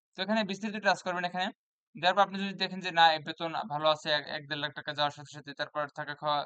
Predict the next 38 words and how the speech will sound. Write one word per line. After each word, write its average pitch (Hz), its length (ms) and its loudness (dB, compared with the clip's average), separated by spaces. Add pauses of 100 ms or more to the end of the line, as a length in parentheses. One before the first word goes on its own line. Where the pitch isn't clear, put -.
(140)
সকল 160 240 -8
বিষয় 156 260 -4
আপনার 165 220 -2
ভালো 147 160 -4
লেগেছে, 151 320 -6
আপনি 160 220 0
এই 147 80 -6
কাজটা 147 240 -8
পারবেন, 147 320 2 (1300)
তখন 185 240 2
আবেদনে 170 360 6
টাচ 175 180 2
করবেন। 160 260 -4 (420)
ওই 185 160 -2
যে 202 100 0 (140)
একটু 190 160 -10
আগে 196 120 -4
ফোন 185 180 -6
নাম্বার, 170 260 8
পাসওয়ার্ড 160 360 0
দিয়েছিলেন, 160 320 -2
ওই, 160 160 -4 (200)
ওইটা 156 200 -6
এখান 160 180 -6
দিয়ে 160 140 -2
log 151 160 0
in 156 120 -6
করবেন, 156 300 -2
টাচ 147 200 0
করবেন। 156 340 -4
log 151 140 -8
in 151 120 -8
করার 151 240 -4
পর 165 140 6 (760)
আপনি 165 280 -6
অবশ্যই 180 400 -2 (160)
আবেদনে 156 380 -6 (340)
এখানে 156 280 -6